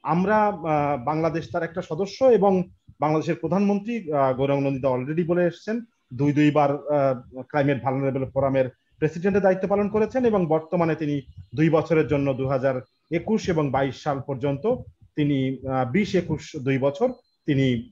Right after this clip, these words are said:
আহ, প-, আহ, সভাপতির দায়িত্ব পালন করবেন। এইরকম সময়ে, উম,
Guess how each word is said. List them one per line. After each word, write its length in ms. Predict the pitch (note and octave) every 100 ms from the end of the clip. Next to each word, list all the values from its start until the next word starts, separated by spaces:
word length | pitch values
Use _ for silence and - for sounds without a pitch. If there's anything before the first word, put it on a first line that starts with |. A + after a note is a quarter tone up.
| B2+
আহ, 260 | B2 A#2+ A#2
প-, 380 | - D3 C3+ C3+ -
আহ, 340 | A#2+ A#2 A2+ - B2
সভাপতির 400 | - D#3+ D3 C3
দায়িত্ব 260 | C3+ C3 C#3
পালন 220 | A3 A3
করবেন। 320 | B2 F#2 F#2+ - - - -
এইরকম 380 | F3+ A3+ A#3+ B3
সময়ে, 480 | - F#3+ F3 C4 D#4 - _ _ -
উম, 140 | D3+